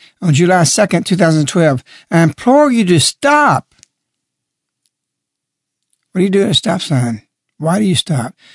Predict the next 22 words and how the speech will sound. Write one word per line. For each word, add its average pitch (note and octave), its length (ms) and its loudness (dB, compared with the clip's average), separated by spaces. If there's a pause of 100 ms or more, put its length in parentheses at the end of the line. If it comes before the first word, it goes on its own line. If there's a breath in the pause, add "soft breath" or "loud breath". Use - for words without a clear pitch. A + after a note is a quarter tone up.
(120)
So - 160 -2
you E3+ 100 2
don't D#3 160 0
run D#3 180 0
through C3+ 140 -2
there B2+ 120 4
and B2 80 0
get - 140 -6
killed. D3 480 -8 (2500)
"I G#3 240 0
implore D4 680 0
you A#3+ 240 2
to C4 240 0
stop." A3+ 580 0 (1500)
For - 180 -12
what? C#3 400 -6 (1300)
"For A#3 280 0
a G#3 40 2
moment G#3+ 680 4 (400)
and F3+ 160 2
to G3+ 80 4
reflect B3 680 0